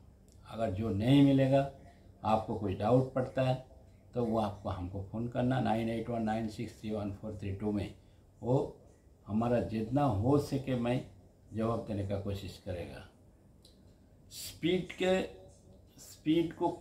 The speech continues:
कौन कंट्रोल करता है? जो स्पीड है, इंजन का जो स्पीड है, स्पीड को कौन कंट्रोल करता है? स्पीड को कैसा कंट्रोल किया जाता है? फ्यूल ऑयल पम्प का क्या काम है? कैसे काम करता है? फ्यूल ऑयल पम्प कैसा काम करता है?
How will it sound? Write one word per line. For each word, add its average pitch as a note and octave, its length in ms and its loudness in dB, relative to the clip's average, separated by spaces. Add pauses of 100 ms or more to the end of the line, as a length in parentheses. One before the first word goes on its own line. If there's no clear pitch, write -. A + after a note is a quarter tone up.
कौन F3+ 260 6 (120)
कंट्रोल C#3 320 6
करता G#2+ 340 4
है? - 320 -6
जो G#2+ 120 -4
स्पीड D#3 520 0
है, - 300 0
इंजन A#2+ 320 2
का C3+ 80 0
जो C3 180 2
स्पीड C#3+ 400 2
है, A2 340 2 (240)
स्पीड - 460 2
को D#3+ 160 -4 (240)
कौन C#3+ 260 2 (200)
कंट्रोल B2 420 0 (160)
करता A2+ 400 -2
है? G#2 480 4 (260)
स्पीड - 480 2
को D#3+ 120 -4 (140)
कैसा B2+ 400 2
कंट्रोल C#3 600 0
किया B2 200 2
जाता G2+ 400 2
है? - 180 -8 (920)
फ्यूल D3+ 260 6
ऑयल D3+ 140 6
पम्प C#3+ 320 0
का C#3+ 100 0
क्या B2+ 240 2
काम F#2+ 380 -2
है? - 180 -14 (640)
कैसे B2+ 280 2
काम A#2 220 0
करता G#2 300 2
है? G2 100 0
फ्यूल A2 220 -2
ऑयल A#2+ 100 0
पम्प B2 320 -4
कैसा A2 260 -4
काम G2 280 -4
करता - 340 -10
है? F2+ 140 -10